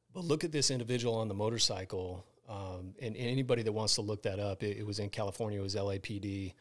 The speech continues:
uh, K cal Channel nine News was the anchor that you were listening to. If you wanna actually watch the pursuit and the crash as it happened, feel free to look it up. But his driving pattern never got better.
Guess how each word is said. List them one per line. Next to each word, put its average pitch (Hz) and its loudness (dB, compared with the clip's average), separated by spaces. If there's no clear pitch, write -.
uh, 90 -4
K 107 -2
cal 104 -2
Channel 107 -2
nine 98 -2
News 104 0
was 101 -2
the 95 -4
anchor 104 -2
that 95 -10
you 104 -4
were 98 -2
listening 95 0
to. 95 -4
If 87 -8
you 113 -4
wanna 95 -4
actually 101 -6
watch 92 -4
the 95 -8
pursuit 95 -4
and 104 -8
the 95 -10
crash 95 -4
as 104 -6
it 95 -6
happened, 98 -6
feel 113 2
free 107 0
to 95 0
look 98 0
it 98 0
up. 101 -2
But 151 2
his 151 4
driving 131 2
pattern 107 -2
never 104 0
got 95 -2
better. 95 -2